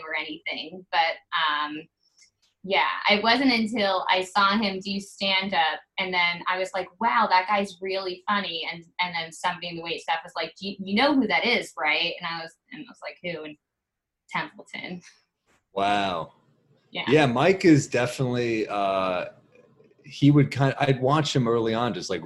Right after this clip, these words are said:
Speaker 2: rip up these weird little, he'd be in, like, a coffee shop type room, and he would just rip it up.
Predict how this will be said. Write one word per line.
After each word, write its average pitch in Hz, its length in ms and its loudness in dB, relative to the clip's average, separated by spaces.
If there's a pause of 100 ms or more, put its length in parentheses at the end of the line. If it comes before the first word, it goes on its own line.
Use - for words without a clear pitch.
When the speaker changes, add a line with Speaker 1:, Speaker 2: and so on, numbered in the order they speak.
Speaker 2:
rip 104 220 2
up 101 280 0
these 87 240 -4
weird 95 420 -2
little, 95 240 0
he'd 104 160 -4
be 131 120 4
in, 127 60 4
like, 110 120 0
a 85 80 -4
coffee 127 460 0
shop 92 400 0
type 98 260 -2
room, 104 320 2
and 90 80 -4
he - 80 -4
would 95 120 -4
just 87 140 -6
rip 95 300 -2
it 90 80 0
up. 101 400 -2